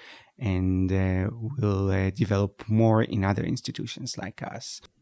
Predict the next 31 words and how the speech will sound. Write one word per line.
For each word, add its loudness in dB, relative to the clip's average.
Another 10
field 6
of 6
interest 6
for 4
us, 2
and 2
it's 0
not 4
exactly 2
about, -2
uh, -2
the -2
short-term 2
goals, 4
but, 0
you 2
know, 4
if -6
you're 0
talking 4
about, 2
uh, 4
um, 6
medium 8
to 0
long-term 8
goals, 6
is 0
to, 6
um, 8